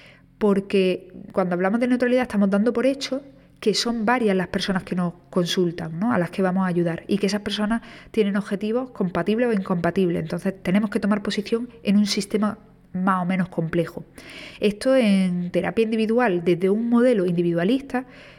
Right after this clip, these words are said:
no tendría tanta importancia, porque se presupone, hablan, eh, algunos modelos hablan de rapport, de la conexión con la, o la acomodación, ¿no? Con el cliente, el consultante, el paciente.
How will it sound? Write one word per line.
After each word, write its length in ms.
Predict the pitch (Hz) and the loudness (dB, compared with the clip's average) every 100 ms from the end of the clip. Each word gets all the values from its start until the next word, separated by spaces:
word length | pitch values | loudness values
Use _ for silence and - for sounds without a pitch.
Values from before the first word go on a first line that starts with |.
| - - | -20 -6
no 400 | 208 202 202 240 | -2 2 2 2
tendría 360 | 285 208 190 | 0 2 2
tanta 560 | 180 175 175 180 175 170 | 2 -2 -4 -2 0 2
importancia, 680 | 170 170 170 269 302 - 180 | 0 0 0 0 -2 -2 -2
porque 200 | 180 175 | -2 -4
se 120 | 185 | -4
presupone, 640 | 175 170 180 180 240 233 | -4 -4 -2 0 2 2
hablan, 320 | 185 196 196 - | 2 2 0 -4
eh, 100 | - | -4
algunos 320 | 175 180 185 | -2 0 0
modelos 280 | 185 202 208 | 2 2 2
hablan 260 | 185 185 | 0 0
de 180 | 175 165 | -2 -2
rapport, 500 | 185 214 208 202 - - - | 0 -2 0 -6 -8 -20 -6
de 120 | 196 175 | 0 0
la 80 | |
conexión 640 | 175 175 170 - 240 233 240 | 0 -2 -2 0 2 0 -4
con 260 | - 190 190 | -4 0 0
la, 560 | 180 175 170 170 175 - - - - | 2 2 0 -2 -4 -8 -20 -20 -2
o 80 | 180 | 0
la 80 | |
acomodación, 760 | 175 175 175 170 - 226 190 175 | 0 0 0 0 0 0 0 0
¿no? 140 | 233 | -4
Con 160 | 240 185 | -2 -2
el 240 | 175 175 | 0 -2
cliente, 480 | - 180 196 202 190 | -2 2 4 4 2
el 60 | 180 | -2
consultante, 560 | 185 180 180 196 196 | -4 -4 -2 0 0
el 80 | 180 | -2
paciente. 540 | 185 - 214 185 170 | -2 -2 -2 0 -6